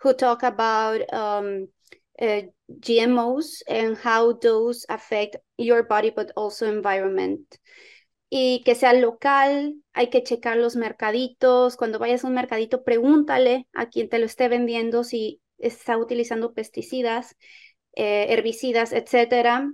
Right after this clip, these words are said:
Y muy importante, las conexiones sociales, meditación, oración, estar en el aquí y en el ahora, el mindfulness.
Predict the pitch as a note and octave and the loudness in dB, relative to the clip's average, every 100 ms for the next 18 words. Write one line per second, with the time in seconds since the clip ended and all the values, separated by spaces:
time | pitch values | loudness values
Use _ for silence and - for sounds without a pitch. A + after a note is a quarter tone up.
0 | _ - E4+ F#4+ E4 D4+ D4 A#3+ B3+ B3+ | _ 2 4 6 6 4 2 0 -2 -2
1 | A#3+ A3+ - A3+ - A#3 A#3 A#3+ - G#3 | -4 -4 -6 -10 -6 -4 -4 -4 -8 -12
2 | - - - A3+ G#3+ F#3+ A3 G#3+ G#3+ - | -14 -4 2 2 2 -2 -4 -6 -6 -8
3 | G3+ - A#3 A3 - A3+ G#3+ G#3+ - B3 | -10 -6 -6 -6 -6 -6 -4 -8 -8 -4
4 | A3+ G#3 F#3+ _ - - _ - A#3+ B3 | -2 -4 -8 _ -20 -20 _ -4 0 2
5 | B3 C4+ A#3+ G#3+ A3 B3 A#3+ A#3 G#3 G3+ | 4 2 0 0 -4 -4 -4 -4 -2 0
6 | G#3 G3+ F#3+ G3+ G#3+ G#3 G#3 - F3 F3+ | 0 0 0 -2 0 0 -2 -4 -4 -4
7 | - - - | -8 -16 -20